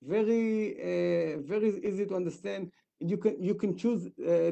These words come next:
different districts, you can choose different elements. You can choose, you can even choose, you can, you can even put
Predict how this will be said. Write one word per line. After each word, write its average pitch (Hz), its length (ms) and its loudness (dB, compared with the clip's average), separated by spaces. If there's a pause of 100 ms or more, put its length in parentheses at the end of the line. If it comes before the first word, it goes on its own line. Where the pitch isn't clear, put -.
different 214 340 -2
districts, 190 560 -2
you 180 80 -2
can 170 240 0
choose 202 240 -2
different - 460 -2
elements. 196 560 -4 (720)
You 208 160 0
can 240 200 4
choose, 254 460 0
you 202 160 -2
can 233 180 2
even 226 300 2
choose, 233 320 -4
you 214 80 0
can, 233 260 -2
you 214 120 -2
can 220 180 -2
even 208 320 -2
put 208 320 0